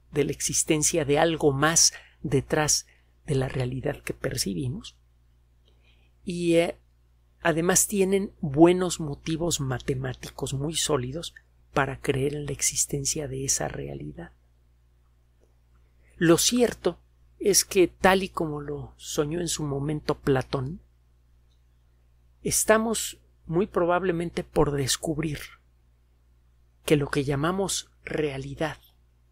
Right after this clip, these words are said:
es una sombra distorsionada, proyectada en el fondo de una caverna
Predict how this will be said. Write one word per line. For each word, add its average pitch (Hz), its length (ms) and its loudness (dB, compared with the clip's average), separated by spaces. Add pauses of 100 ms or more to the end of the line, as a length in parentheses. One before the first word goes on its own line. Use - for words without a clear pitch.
(640)
es - 500 4 (960)
una 202 280 -2
sombra 190 680 0
distorsionada, 147 1300 -2 (880)
proyectada 160 1080 0 (440)
en 151 180 0
el 139 140 -4
fondo 160 380 -2
de 143 100 0
una 147 220 -4
caverna 135 540 -8